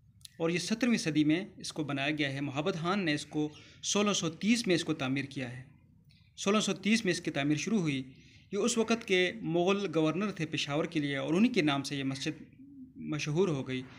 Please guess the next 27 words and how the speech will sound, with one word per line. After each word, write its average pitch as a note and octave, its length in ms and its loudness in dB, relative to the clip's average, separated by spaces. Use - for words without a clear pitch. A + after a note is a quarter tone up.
इसको - 200 -6
मस्जिद D3 320 0
मोहब्बत C3+ 360 -6
खान D#3+ 260 -2
कहा C#3+ 180 -4
जाने B2+ 240 -4
लगा। B2 240 -8
मोहब्बत E3+ 300 2
खान G3+ 300 2
बिन E3 200 0
अली F3+ 180 0
मर्दान, C3+ 440 0
जिनको E3 260 0
कभी E3 240 0
अली F3 180 2
मर्दान F3 400 2
भी E3 240 0
कहा D3 200 0
जाता C#3+ 280 0
है, C#3+ 160 0
उनके E3 220 -2
वालिद D#3+ 260 4
का E3+ 100 4
नाम D3+ 180 2
अली D#3 160 4
मर्दान D3 380 0
था, C3+ 160 -8